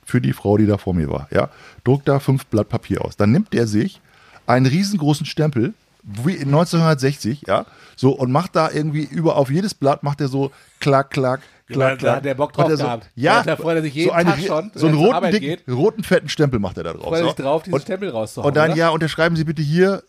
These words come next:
Speaker 1: viermal auf den Zettel, ja, so, wo ich so denke, boah, Leute, das ist ja, liegt ja jetzt nicht an der Bundesrepublik Deutschland, ne, sondern liegt ja an, an dem Autovermieter da so.
Speaker 2: Ja, ja.
Speaker 1: Und ich denk so, da kommst du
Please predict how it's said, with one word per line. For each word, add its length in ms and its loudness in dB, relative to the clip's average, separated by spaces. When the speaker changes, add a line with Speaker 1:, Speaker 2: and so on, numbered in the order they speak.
Speaker 1:
viermal 680 2
auf 160 -4
den 100 -8
Zettel, 340 -4
ja, 160 -6
so, 160 -6
wo 80 -4
ich 100 -8
so 80 0
denke, 400 -2
boah, 460 0
Leute, 580 0
das 100 2
ist 160 -4
ja, 80 2
liegt 180 0
ja 100 4
jetzt 200 2
nicht 220 2
an 80 -2
der 60 -2
Bundesrepublik 400 -2
Deutschland, 280 -2
ne, 100 -2
sondern 240 0
liegt 140 -6
ja 80 -2
an, 240 -2
an 140 -2
dem 160 2
Autovermieter 540 -2
da 140 -6
so. 80 -6
Speaker 2:
Ja, 60 -12
ja. 60 -12
Speaker 1:
Und 60 4
ich 80 4
denk 160 2
so, 260 -2
da 80 0
kommst 320 0
du 180 -4